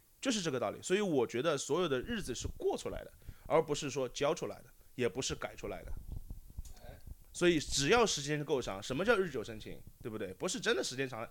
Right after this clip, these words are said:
时间长的意义在哪？时间长的道理在哪？就是有时间的积淀，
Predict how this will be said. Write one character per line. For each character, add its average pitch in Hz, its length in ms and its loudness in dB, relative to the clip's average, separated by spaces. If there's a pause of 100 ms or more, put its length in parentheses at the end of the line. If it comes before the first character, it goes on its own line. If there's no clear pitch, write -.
(140)
时 - 100 -4
间 247 80 2
长 277 140 0
的 269 80 2
意 392 40 -6
义 233 140 -2
在 135 140 -4
哪？ 104 140 -6
时 - 100 -8
间 233 100 -4
长 269 120 2
的 370 40 0
道 453 120 2
理 - 80 -2
在 120 100 -2
哪？ 98 100 -8 (360)
就 302 180 4
是 156 300 0
有 120 240 2
时 - 340 2
间 240 240 2
的 214 100 -2
积 214 300 0
淀， 160 220 -2